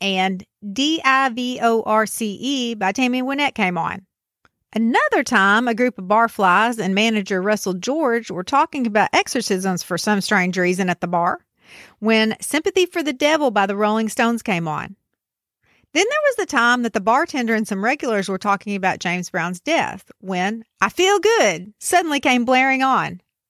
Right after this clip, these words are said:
And the thing is, most of the time when this happens,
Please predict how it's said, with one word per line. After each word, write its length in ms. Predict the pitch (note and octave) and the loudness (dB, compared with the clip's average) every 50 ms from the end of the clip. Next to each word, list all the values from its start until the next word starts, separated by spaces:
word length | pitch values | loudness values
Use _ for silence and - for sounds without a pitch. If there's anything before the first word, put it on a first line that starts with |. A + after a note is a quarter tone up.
| _ _ _ _ _ _ _ _ _ - - - - - - - | _ _ _ _ _ _ _ _ _ -20 -20 -20 -20 -18 -6 -2
And 160 | - A#3 B3+ | -2 0 0
the 60 | C4+ | -2
thing 380 | - _ - D#4+ E4 G4 G#4+ F#4+ | -4 _ 0 2 2 2 2 2
is, 500 | E4+ C#4 A3+ E3+ B2 G#2 - - - - - _ _ _ - | 2 4 4 2 2 -2 -6 -10 -12 -14 -18 _ _ _ -8
most 460 | G3+ F#3+ F#3 G3 G#3 C#4+ D#4+ - - | -6 -2 2 2 2 2 2 0 -2
of 80 | G#4+ G#4+ | -2 -2
the 80 | G#4 | -2
time 340 | - - C4 G#3 G#3+ A#3+ B3+ | -2 0 2 2 2 2 0
when 80 | A#3+ A3+ | 0 -2
this 180 | G#3 G3 - - | -2 -4 -2 0
happens, 640 | G3 F#3 G3 - - C#4+ D4 D4+ D#4 D#4 - - | 0 0 0 0 -2 -6 -6 -6 -6 -8 -10 -14